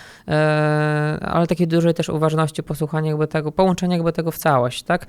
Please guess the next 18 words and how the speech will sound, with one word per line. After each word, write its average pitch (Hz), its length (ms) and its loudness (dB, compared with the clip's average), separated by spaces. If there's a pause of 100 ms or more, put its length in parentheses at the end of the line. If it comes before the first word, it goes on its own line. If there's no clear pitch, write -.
(260)
Jak - 100 -4
na 156 100 0
przykład, 156 560 0
e, 147 220 2 (420)
jeśli 147 280 0
mu-, 156 120 0
rozmawialiśmy 147 540 -2
też - 140 -10
o 143 120 -4
procedurach 147 460 -2
wspomaganego 143 680 -2
rozrodu, 139 380 0
miałem, 147 380 0 (560)
mm, 143 280 -6
niedawno 151 460 2
ma-, 143 420 -2
małżeństwo, 143 760 -2
które 143 540 0